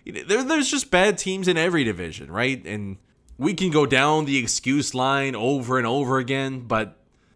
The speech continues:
I just don't get why people wanna hate, right? People just wanna hate and downplay brilliance, and I, I don't get it, and I'm kinda sick and tired of it, to be honest.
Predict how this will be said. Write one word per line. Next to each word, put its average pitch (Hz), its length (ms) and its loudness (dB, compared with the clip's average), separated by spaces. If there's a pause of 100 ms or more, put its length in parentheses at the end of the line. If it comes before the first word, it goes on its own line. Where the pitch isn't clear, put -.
(320)
I 190 80 4
just 262 220 0
don't 247 140 2
get 202 140 4
why 160 220 4
people 156 300 0
wanna 135 200 2
hate, 107 480 -4 (120)
right? 120 420 -4 (420)
People 233 220 -2
just 269 180 -2
wanna 190 220 4
hate 147 560 2 (560)
and 110 220 -6
downplay 135 640 0
brilliance, 101 680 -2
and 135 160 -4
I, 160 240 2
I 196 40 4
don't 208 180 2
get 185 180 2
it, 104 180 -2
and 123 160 -2
I'm 131 120 0
kinda 160 260 2
sick 151 240 0
and 139 100 -2
tired 117 340 2
of 90 100 -6
it, 87 100 -10
to 92 100 -12
be 87 120 -8
honest. 76 480 -14